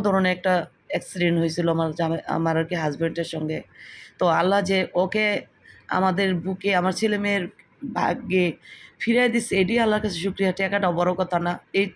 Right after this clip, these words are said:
থেকে আমরা আরও বেশি ডাউনে পড়ে গেছি। ইদানিং আমরা অনেক সমস্যার মধ্যে দিন কাটাচ্ছি। তো যাই হোক, তারপরও আল্লাহর কাছে হাজার হাজার শুকরিয়া, ভালো আছি। ঢাকা শহরে গেলে মানুষের যেই পরিস্থিতি, মানুষের রাস্তাঘাটে যেভাবে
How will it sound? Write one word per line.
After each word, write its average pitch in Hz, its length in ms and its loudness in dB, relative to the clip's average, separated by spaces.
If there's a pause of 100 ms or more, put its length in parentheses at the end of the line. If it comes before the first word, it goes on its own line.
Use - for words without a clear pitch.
থেকে 226 240 2
আমরা 190 320 2
আরও 180 140 2
বেশি 190 280 -2
ডাউনে 175 320 0
পড়ে 170 240 -2
গেছি। 165 260 -8 (600)
ইদানিং 202 400 0
আমরা 190 240 0
অনেক 214 340 0
সমস্যার 196 500 -2
মধ্যে 160 240 0
দিন 170 180 -2
কাটাচ্ছি। 180 480 -4 (1120)
তো 214 100 2 (380)
যাই 185 260 4
হোক, 202 120 2 (120)
তারপরও 180 400 0 (500)
আল্লাহর 180 240 0
কাছে 196 220 -6
হাজার 180 340 0
হাজার 165 200 -2
শুকরিয়া, 180 360 -2
ভালো 170 280 0
আছি। 156 360 -2
ঢাকা 160 240 -2
শহরে 160 300 -4
গেলে 160 220 -2
মানুষের 160 420 -6
যেই 170 200 -4 (500)
পরিস্থিতি, 208 480 -2
মানুষের 185 380 0
রাস্তাঘাটে 175 440 -2
যেভাবে 180 420 0